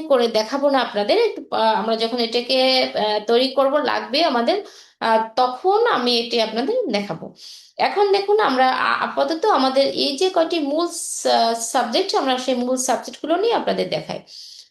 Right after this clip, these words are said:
তো এখানে দেখেন এ প্লাস, এ মাইনাস, এ, আমরা যেমনটি কন্ডিশন সেভাবে কিন্তু আমাদের এই রেজাল্টটি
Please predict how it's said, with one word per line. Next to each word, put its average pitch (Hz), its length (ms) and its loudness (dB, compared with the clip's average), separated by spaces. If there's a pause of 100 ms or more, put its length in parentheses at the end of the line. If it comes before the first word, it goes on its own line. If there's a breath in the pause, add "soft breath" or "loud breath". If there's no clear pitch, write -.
তো 330 60 2
এখানে 320 300 4
দেখেন 349 260 0
এ 277 160 4
প্লাস, 254 360 2
এ 254 160 2
মাইনাস, 240 580 0
এ, 240 320 4
আমরা 262 200 0
যেমনটি 269 420 2
কন্ডিশন 320 480 2
সেভাবে 254 420 0
কিন্তু 262 260 0
আমাদের 254 420 2
এই 311 420 0
রেজাল্টটি 269 460 4